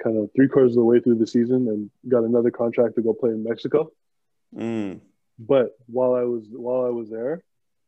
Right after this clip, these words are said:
Speaker 1: we were, we were a solid group, and it felt good to, to be back on, like, home soil, you know. Even though the N B L, I've never really agreed with how the N B L, like, runs things,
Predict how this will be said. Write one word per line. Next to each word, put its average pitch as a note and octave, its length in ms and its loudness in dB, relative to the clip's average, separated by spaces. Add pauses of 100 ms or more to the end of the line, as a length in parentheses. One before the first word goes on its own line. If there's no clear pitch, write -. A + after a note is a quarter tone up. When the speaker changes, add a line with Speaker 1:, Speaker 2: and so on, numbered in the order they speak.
(500)
Speaker 1:
we A2+ 140 -10
were, A2 580 -10 (760)
we - 80 -2
were D3 120 2
a C3+ 60 0
solid B2+ 360 0
group, A#2 240 -8
and B2 80 -12
it B2+ 80 -16
felt F#3+ 200 -6
good E3+ 200 -2
to, C3 360 0 (320)
to C3+ 60 -12
be B2+ 120 -10
back C3 320 -4
on, A#2+ 140 -6
like, A2+ 120 -14
home B2 280 -6
soil, A2 300 -6
you G2 80 -16
know. G#2+ 220 -14 (100)
Even C#3+ 160 0
though C#3 160 6
the C3 80 2
N C#3 100 0
B C3 140 4
L, B2+ 240 4 (1500)
I've C3+ 80 -8
never D#3 140 -2
really D3+ 280 0
agreed B2+ 280 0
with B2+ 120 0
how C3+ 120 0
the B2 120 -2
N A#2+ 100 -6
B A#2+ 100 -2
L, A#2 280 -2
like, G2+ 100 -12
runs A#2 280 -8
things, D3 400 -6